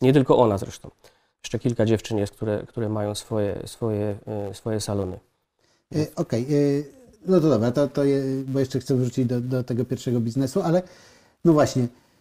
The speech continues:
Speaker 2: e, częstym problemem <laughs> w branży fryzjerskiej jest to, że ludzie przychodzą, chcą się nauczyć i otwierają własne biznesy. Jak sobie z tym problemem
Speaker 1: No, z
Speaker 2: radziliście?
Speaker 1: tym się, z tym się nie da, por-, z tym sobie nie możesz poradzić tak do końca,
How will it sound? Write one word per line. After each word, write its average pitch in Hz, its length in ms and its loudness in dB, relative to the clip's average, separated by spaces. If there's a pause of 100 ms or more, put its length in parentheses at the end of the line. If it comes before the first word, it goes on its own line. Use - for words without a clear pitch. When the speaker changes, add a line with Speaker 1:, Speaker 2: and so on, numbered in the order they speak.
(140)
Speaker 2:
e, 135 300 4
częstym 185 440 4
problemem 147 640 8 (140)
<laughs> 117 180 2
w 147 80 6
branży 143 440 6
fryzjerskiej 139 640 4
jest 127 160 2
to, 143 100 2
że 131 80 4
ludzie 127 240 4
przychodzą, 139 540 0
chcą 139 200 -2
się 127 140 -4
nauczyć 135 680 2 (300)
i 151 80 6
otwierają 160 420 4
własne 151 340 2
biznesy. 120 500 0
Jak 131 160 0
sobie 117 180 0
z - 100 -10
tym 110 500 -4
problemem 120 340 -2
Speaker 1:
No, 113 40 -6
z 110 40 -8
Speaker 2:
radziliście? 131 460 -4
Speaker 1:
tym 156 100 0
się, 165 340 -4 (140)
z - 80 -20
tym 170 180 -6
się - 180 -8
nie 180 140 -2
da, 120 140 -4
por-, 120 280 -10
z - 60 -20
tym 143 180 -8 (200)
sobie 143 380 -8
nie 147 120 -6
możesz 139 280 -8
poradzić 110 440 -10
tak 110 160 -12
do 110 100 -14
końca, 107 440 -12